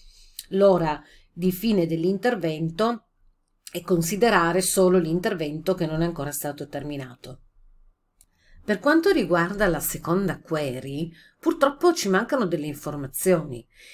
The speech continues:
perché si parla di intervallo temporale fornito in ingresso, però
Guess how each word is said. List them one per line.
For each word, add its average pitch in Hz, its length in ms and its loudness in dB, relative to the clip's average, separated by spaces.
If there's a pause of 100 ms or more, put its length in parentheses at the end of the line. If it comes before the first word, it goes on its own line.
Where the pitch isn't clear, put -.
(180)
perché 254 200 0
si 330 180 0
parla 165 300 2
di 180 120 -2
intervallo 269 520 -2
temporale 180 760 2
fornito 170 440 -4
in 165 80 -4
ingresso, 127 1000 -8 (220)
però 196 460 2